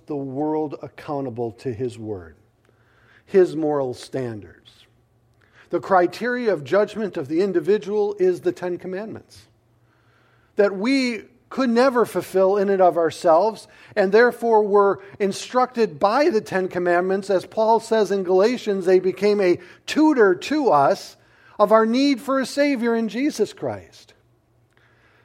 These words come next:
The law was given that we may recognize the fact that we have sinned and fallen short of the glory of God. The,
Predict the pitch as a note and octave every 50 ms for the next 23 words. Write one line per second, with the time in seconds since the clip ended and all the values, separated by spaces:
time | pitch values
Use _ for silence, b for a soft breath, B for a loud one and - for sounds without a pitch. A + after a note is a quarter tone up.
0 | _ _ _ _ _ _ _ _ _ _ _ _ _ _ _ _ _ _ _ A3+
1 | G#3+ G3+ A#3+ B3+ C4 C4+ C4+ B3+ A#3+ F#3+ E3+ - B3 C#4+ C4 C4 A#3+ A3 A3 G#3+
2 | G#3 A3 A#3+ A#3+ A3+ A3 G#3+ F#3 F#3 A#3+ C4 B3+ B3 B3 G#3 G3 G#3 F#3+ F#3 F#3
3 | F3 C#3 G3 F3+ - A3+ G#3+ G3 F#3+ - G#3+ G#3 G3+ G#3+ G#3+ F#3 G#3 F3+ - -
4 | - - B3+ B3 B3 A#3 A3 G3+ F#3+ F#3+ F#3+ F#3 - G#3 G3+ G3 F#3+ F#3 D#3 -
5 | - A#3 A#3+ A#3 A3+ G3+ F3+ D#3+ F3+ D#3+ F3+ G3+ G3+ G3+ G3 G3 F#3+ F#3 F3+ D3+
6 | - A3 A3 G#3+ G3+ G3 F#3+ - G3 F#3 D#3 - F#3+